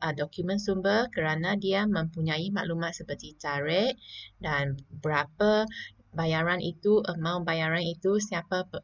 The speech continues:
penerima dia, siapa pembayar itu.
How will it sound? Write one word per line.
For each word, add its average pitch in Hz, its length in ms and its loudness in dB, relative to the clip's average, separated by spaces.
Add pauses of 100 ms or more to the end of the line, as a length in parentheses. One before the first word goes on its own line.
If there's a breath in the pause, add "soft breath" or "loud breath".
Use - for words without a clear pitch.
(160)
penerima 156 640 2
dia, 180 340 0
siapa 170 460 -6
pembayar 147 560 -2
itu. 139 400 -6